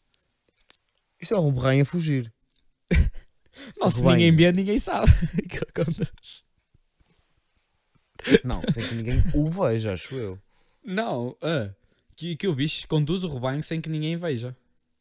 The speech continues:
Speaker 1: Veja o rebanho a ser conduzido?
Speaker 2: Acho que sim.
Speaker 1: Então, se ninguém vê o rebanho a ser conduzido, ele não é conduzido.
Speaker 2: Correto. Não é?
Speaker 1: Ah, mas
Speaker 2: Eu
Speaker 1: pode
Speaker 2: acho
Speaker 1: ser, tipo, mas pode ser, tipo, o rebanho aparece noutro sítio. E eles, se calhar, acham, ah, foi do bicho cidrão.
Speaker 2: Isto é mesmo péssimo. Pá,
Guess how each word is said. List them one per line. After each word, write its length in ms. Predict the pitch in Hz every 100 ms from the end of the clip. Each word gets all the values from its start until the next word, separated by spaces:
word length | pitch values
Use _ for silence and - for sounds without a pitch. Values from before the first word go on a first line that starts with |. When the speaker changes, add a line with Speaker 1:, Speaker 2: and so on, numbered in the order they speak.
| _ _ _ _ _ _
Speaker 1:
Veja 220 | 113 120
o 80 | 123
rebanho 240 | 110 120 120
a 40 |
ser 120 | 117
conduzido? 440 | 117 113 120 151 135
Speaker 2:
Acho 180 | 226 -
que 60 | -
sim. 320 | 254 139 151 _ _ _
Speaker 1:
Então, 220 | 139 160
se 140 | 156 151
ninguém 220 | 139 131
vê 60 | 131
o 100 | 120
rebanho 240 | 123 131
a 20 |
ser 140 | 127 131
conduzido, 320 | 156 156 190
ele 60 |
não 60 | 208
é 40 |
conduzido. 420 | 196 226 240 139 - _ _ _ _ _ _ _ -
Speaker 2:
Correto. 500 | 135 135 214 - - - _ _
Não 160 | 156 110
é? 80 | 151
Speaker 1:
Ah, 120 | 110
mas 100 | 120
Speaker 2:
Eu 60 | 165
Speaker 1:
pode 100 | 120
Speaker 2:
acho 80 | -
Speaker 1:
ser, 120 | 123
tipo, 180 | 110 104
mas 140 | 120
pode 160 | - 113
ser, 60 |
tipo, 200 | 107 -
o 40 | 101
rebanho 260 | 101 113
aparece 360 | 107 117 110 -
noutro 240 | 107 95 -
sítio. 440 | - 92 - 82 - - - _ -
E 60 |
eles, 100 | 98
se 40 | -
calhar, 240 | 101 101
acham, 280 | 98 98 101
ah, 180 | 110 120
foi 160 | - 90
do 60 | 90
bicho 180 | 101 -
cidrão. 320 | 120 107 95 98
Speaker 2:
Isto 180 | 151 -
é 40 |
mesmo 240 | 165 123 110 _ -
péssimo. 400 | 104 - 92 87 _ _
Pá, 180 | 151